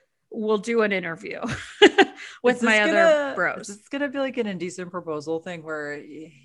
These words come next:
Speaker 2: he gets in when Jenny sleeps with the, <gasps> Wow, they would never do that back then. That's a very sassy
Speaker 1: That's very
Speaker 2: direction.
Speaker 1: sassy. But, you know, this has a lot of parallels to, like,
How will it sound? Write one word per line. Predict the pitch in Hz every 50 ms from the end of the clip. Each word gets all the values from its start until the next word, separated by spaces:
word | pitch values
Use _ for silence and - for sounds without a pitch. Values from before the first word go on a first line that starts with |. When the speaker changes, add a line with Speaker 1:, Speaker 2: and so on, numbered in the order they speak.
| _ -
Speaker 2:
he | 185 180 151
gets | 160 170 170 170 -
in | 175 165 160 160 160 160
when | 160 160 151 147 143
Jenny | 135 147 139 135 139 139 139 139 139 143 139 143 147 147 143 -
sleeps | - - - 151 151 147 - -
with | 156 139 _
the, | - 143 143 139 131 135 131 - _ _ _ _ _ -
<gasps> | 254 262 254 240 - - - - _ _ _ _ _ _ - - _
Wow, | - 160 156 151 160 - - - _ - - -
they | 165 185 214
would | 226 220 202
never | 202 185 151 160
do | 156 165 160
that | 156 147 143
back | 143 143 143 139 -
then. | - 131 127
That's | 143 160 - -
a | 160
very | 131 139 139 - -
sassy | - - - 147 147 135 147 - - 151 156 - - - - -
Speaker 1:
That's | 170 214 160 160 -
very | - 190 190 185 180
Speaker 2:
direction. | - -
Speaker 1:
sassy. | - 165 - - - - - - - - - _ _
But, | - 294 - - 302 - - - -
you | 262 269
know, | 269 285 269 269
this | 247 269 285 285
has | 320 381 349 370
a | 349
lot | 254 220 214 208
of | 208 208 208 202 - -
parallels | - 247 214 208 202 202 196 196 185 196 - -
to, | - 202 190
like, | 185 185 180 180 180